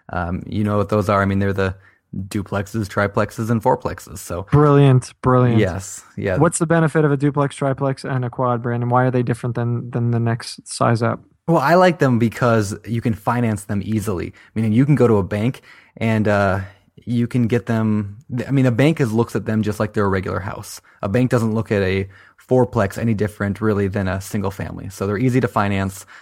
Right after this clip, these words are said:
Speaker 1: Um, they're pretty common in most areas. You can find them, and they're not real popular. So the competition qu-, it usually isn't quite as fierce.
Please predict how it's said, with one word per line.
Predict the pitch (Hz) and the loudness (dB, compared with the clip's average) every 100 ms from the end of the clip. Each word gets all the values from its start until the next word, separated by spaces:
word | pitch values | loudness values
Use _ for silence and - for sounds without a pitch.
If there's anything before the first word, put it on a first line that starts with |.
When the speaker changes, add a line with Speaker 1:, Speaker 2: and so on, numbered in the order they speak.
| - - | -20 -12
Speaker 1:
Um, | 87 87 95 98 - | -8 -6 -8 -10 -6
they're | - 151 | -2 -2
pretty | - 233 147 - | -2 -4 -4 -6
common | - 113 120 113 104 | -6 0 2 2 2
in | 101 | 2
most | 101 107 - | 0 0 0
areas. | 110 113 92 95 | 2 2 2 -2
You | 101 | -4
can | 98 | -8
find | 95 110 117 | 0 2 2
them, | 92 95 | 0 -2
and | 104 | -2
they're | 110 | 0
not | 110 120 139 - - - | 2 2 0 -4 -18 -12
real | 101 107 120 123 | -6 0 2 0
popular. | - 104 - 120 143 | -2 -4 -2 -2 -2
So | - | -2
the | 98 | -6
competition | - 117 - 123 - | -4 -6 -4 -8 -6
qu-, | 98 - - | -8 -10 -10
it | |
usually | 104 123 123 117 | -2 0 0 0
isn't | 104 101 | 0 -4
quite | - 101 | -4 -4
as | 95 - | -4 -6
fierce. | - - - - | -12 -12 -12 -18